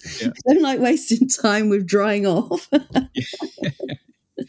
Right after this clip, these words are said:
Speaker 1: But, you know, you made a comment on that show, uh, uh, uh, Good Morning Britain, and, uh, you told the guy who was the,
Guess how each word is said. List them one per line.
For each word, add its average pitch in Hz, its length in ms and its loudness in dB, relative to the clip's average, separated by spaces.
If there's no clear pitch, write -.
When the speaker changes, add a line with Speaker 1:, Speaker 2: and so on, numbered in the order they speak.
Speaker 1:
But, 277 440 -4
you 180 60 -2
know, 175 80 0
you 170 220 -2
made 247 140 0
a - 60 -2
comment 131 460 0
on 113 200 0
that 104 200 -2
show, 101 300 -2
uh, 95 220 -4
uh, 107 120 -6
uh, 104 120 -8
Good 120 300 -2
Morning 110 600 0
Britain, 117 420 -2
and, 104 280 -2
uh, 98 260 -4
you 117 520 -6
told 135 300 -2
the 113 60 -2
guy 98 520 -2
who 104 220 -4
was 98 220 -4
the, 95 240 -6